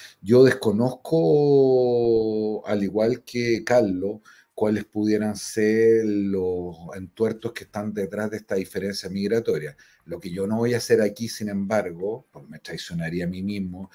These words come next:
es darle validez a lo que diga Maduro en esta materia. Eh, lo que sí me dice el sentido común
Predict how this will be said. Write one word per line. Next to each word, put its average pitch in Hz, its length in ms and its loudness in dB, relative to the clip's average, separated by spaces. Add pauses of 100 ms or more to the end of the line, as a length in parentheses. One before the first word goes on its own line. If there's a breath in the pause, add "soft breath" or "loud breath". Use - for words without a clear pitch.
(220 loud breath)
es 98 160 -4
darle 101 340 0
validez 95 760 0
a 92 60 -8
lo 90 140 -4
que 87 120 -8
diga 92 240 -4
Maduro 92 540 -2
en 87 120 -4
esta 87 200 -10
materia. 98 440 -2 (580 loud breath)
Eh, 90 300 -4
lo 104 400 2
que 104 140 -2
sí 139 220 8
me 143 100 8
dice 147 260 8
el 131 60 8
sentido 123 480 6
común 123 580 6